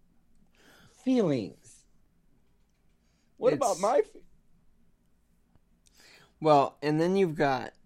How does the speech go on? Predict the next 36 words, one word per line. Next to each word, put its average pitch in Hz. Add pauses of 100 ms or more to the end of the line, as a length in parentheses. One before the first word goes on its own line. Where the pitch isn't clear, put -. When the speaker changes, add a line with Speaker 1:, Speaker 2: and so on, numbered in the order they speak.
(120)
Speaker 2:
um, 131 (960)
the 135
statue 165
teardowns, 123
which 135
hasn't 143
happened 139
of 143
the 143
last 139
few 143
days. 139
I 139
think 147 (560)
Trump's 160
executive 147
order 151
on 139
that's 139
really 139
made 135
it, 120 (560)
uh, 123 (260)
stop 135
in -
a 120
way, 110
'cause 139
nothing 135
has 120
happened, 131
not 123
that 147
I 143
know 139
of. -